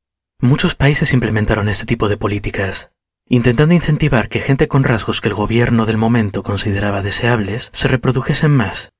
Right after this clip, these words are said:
y por otro lado evitando que gente con rasgos considerados indeseables se reprodujesen en absoluto. A veces a la fuerza incluso,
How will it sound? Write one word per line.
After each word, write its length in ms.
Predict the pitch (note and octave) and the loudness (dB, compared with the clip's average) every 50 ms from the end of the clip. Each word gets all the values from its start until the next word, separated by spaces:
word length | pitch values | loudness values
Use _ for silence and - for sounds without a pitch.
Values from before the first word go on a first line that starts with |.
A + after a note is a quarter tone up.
| _ _ _ | _ _ _
y 100 | - A2+ | -4 -2
por 160 | G#2+ A#2+ A2+ | 2 4 4
otro 220 | B2+ C#3 - D#3 D3 | 4 4 4 2 2
lado 180 | C3+ G#2 F2+ | 2 0 0
evitando 460 | F#2 F2+ F#2 F#2+ - - A2 A2 A2 G#2 | 0 -2 -2 -2 0 0 2 2 0 0
que 100 | - G#2 | -2 -4
gente 320 | - - A#2 A2 A2 G2+ | -2 -2 -2 -2 -2 -2
con 160 | - G2+ G2 | -2 -2 -2
rasgos 400 | F2+ G2 G#2 G2 F#2+ - F2 - | 0 0 -2 -2 -4 -6 -8 -8
considerados 720 | - G2+ F2+ - - F#2+ F2 F#2 F#2 G2+ F#2+ F#2+ F2+ - - | -6 -6 -6 -4 -4 -2 -2 -2 -2 -2 -4 -4 -6 -6 -6
indeseables 720 | F#2 F2 F#2 F2+ - A2+ A2 A2 A2 F#2+ F2 F2+ F#2 - | -4 -4 -4 -2 -2 0 0 0 0 0 -2 -2 -4 -4
se 140 | - - G2+ | -4 -4 -4
reprodujesen 640 | G2+ - - G#2 F#2+ G2+ - - G#2+ - - G2+ F#2+ | -2 0 0 -2 -2 -2 -2 -2 -2 -2 -2 -2 -2
en 80 | F#2 | -2
absoluto. 680 | F#2 F2 - - F2+ E2+ E2+ - - F2 D#2 D2+ - _ _ _ _ - | -2 -4 -4 -6 -6 -8 -6 -6 -8 -8 -8 -10 -14 _ _ _ _ 0
A 80 | A2+ | 2
veces 280 | A#2 D#3+ - F#3 - - | 2 2 2 0 0 2
a 40 | F3+ | 0
la 80 | F3+ | 0
fuerza 340 | - - F#3 F3 - - A#2 | 2 2 0 0 2 0 -2
incluso, 560 | G#2 G2 - G2 G2 - - G2 F2+ F2+ - | -4 -4 -6 -6 -4 -4 -4 -6 -6 -10 -14